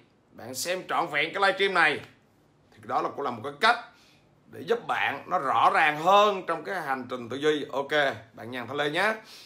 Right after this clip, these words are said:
Hoặc là em cũng, cũng có thể mua hai quyển sách của mình, em về em đọc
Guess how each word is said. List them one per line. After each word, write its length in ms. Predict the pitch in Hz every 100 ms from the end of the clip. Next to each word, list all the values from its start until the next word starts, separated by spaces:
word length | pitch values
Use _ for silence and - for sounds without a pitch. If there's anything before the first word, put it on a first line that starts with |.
| - _ _ _ -
Hoặc 200 | 135 151
là 400 | 156 151 113 110
em 160 | 160
cũng, 140 | 170 180
cũng 180 | 170 175
có 100 | 180
thể 300 | 131 135 180
mua 180 | 185
hai 220 | 160 170 170
quyển 160 | 156
sách 140 | 156 214
của 100 | 196
mình, 320 | 180 156 113 - _ _ _ -
em 140 | 143
về 140 | 135
em 160 | - 139
đọc 340 | 135 135 -